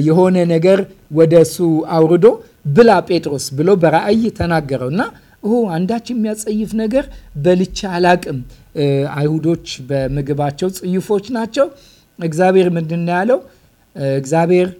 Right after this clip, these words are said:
የቀደሰውን አንተ አታርክሰው፣ ተነስና ብላ» ብሎት ነበር። እ፣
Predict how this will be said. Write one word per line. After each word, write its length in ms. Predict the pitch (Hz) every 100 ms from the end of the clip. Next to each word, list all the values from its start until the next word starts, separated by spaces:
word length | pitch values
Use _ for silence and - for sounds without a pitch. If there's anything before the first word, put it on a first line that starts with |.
| _ 175
የቀደሰውን 720 | 143 143 165 139 156 190 220 320
አንተ 220 | 160 143 147
አታርክሰው፣ 640 | 135 139 113 - - 98 - _ _ _
ተነስና 480 | - 151 147 151 143 139 131 - _ 131
ብላ» 240 | 123 143 120
ብሎት 300 | 110 143 151 123
ነበር። 320 | 101 - 90 _ _ _ _
እ፣ 100 | 156